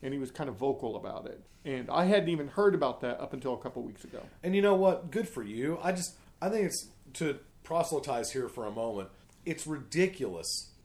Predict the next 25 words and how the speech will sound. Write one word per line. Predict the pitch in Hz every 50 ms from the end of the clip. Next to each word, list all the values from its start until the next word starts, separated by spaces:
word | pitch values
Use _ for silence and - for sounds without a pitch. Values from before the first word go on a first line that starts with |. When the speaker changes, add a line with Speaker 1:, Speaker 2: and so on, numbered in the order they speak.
| - -
Speaker 2:
to | - 165 156
refuse | 143 135 135 - 165 160 151 135 -
to | 135
see | 135 - 156 143
a | 135
movie. | 135 147 139 135 151 165
And, | 180 190 185
and | 185 202 202
I | 202 196
don't | 180 147 117
know. | 92 80 - - 147
I | 151
mean, | 151 143 135 131 - - - - - - - - - _ -
I, | 147 151 165 175 185 185 180 175 160 - - - - - - - - - - - - -
I, | - 160 170 185
I | 185 170 180
want | 180 180 180 165 151
nothing | 165 160 160 156
to | 143
do | 143 147
with | 139
a | 131
Roman | 123 120 139 135 135 127 123
Polanski | 123 - - 123 113 107 104 90 - - 101 92
movie, | 85 82 82 80 76 76 76